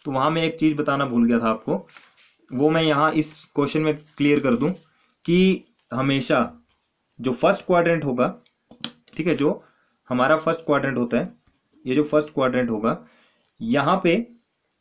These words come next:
जो साइन आएंगे हमेशा पॉजिटिव साइन आएंगे, प्लस कॉमा प्लस, यानी कि ये भी प्लस का और ये भी प्लस का। सेकंड क्वाड्रेंट में क्या होगा,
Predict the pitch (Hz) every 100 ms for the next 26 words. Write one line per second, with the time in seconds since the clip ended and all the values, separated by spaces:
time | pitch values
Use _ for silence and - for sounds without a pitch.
0 | _ _ _ - - - _ _ _ _
1 | _ - 117 147 170 170 165 175 190 180
2 | 175 185 165 151 147 165 - 143 139 135
3 | 143 131 113 101 92 92 95 _ _ _
4 | - 135 135 - 120 127 170 _ 104 98
5 | - 120 127 147 151 127 123 123 151 160
6 | 156 - 175 147 131 156 226 _ _ 117
7 | 104 - 95 - - - _ - - 131
8 | 190 208 202 185 185 180 180 170 160 127
9 | 113